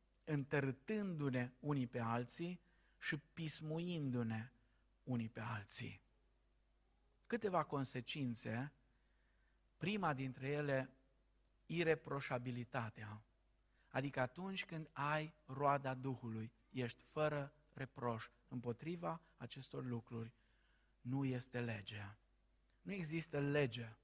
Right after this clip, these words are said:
împotriva roadei Duhului. Ideea de condamnare sau de reproș. Ce poți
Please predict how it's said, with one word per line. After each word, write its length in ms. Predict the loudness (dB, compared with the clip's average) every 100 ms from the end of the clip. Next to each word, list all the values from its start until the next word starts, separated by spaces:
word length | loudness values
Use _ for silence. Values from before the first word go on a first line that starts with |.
| _ _ _ _ _ _
împotriva 680 | -6 -4 -2 -2 2 4 2 -4 -2
roadei 420 | 4 4 2 -2
Duhului. 640 | 0 -2 -4 -10 -14 -16 _ _ _ _ _ _ _ _ _ _ _ _ _ -4
Ideea 360 | -2 8 8
de 120 | 8 0
condamnare 920 | 2 2 4 4 4 4 2 0 -8 _ _ _ _
sau 400 | -4 -2 -2 -6 _
de 140 | -8 -6
reproș. 540 | -6 -6 -6 -4 -6 -8 -10 _ _
Ce 200 | -4 -4
poți 420 | -2 -4 -4 -6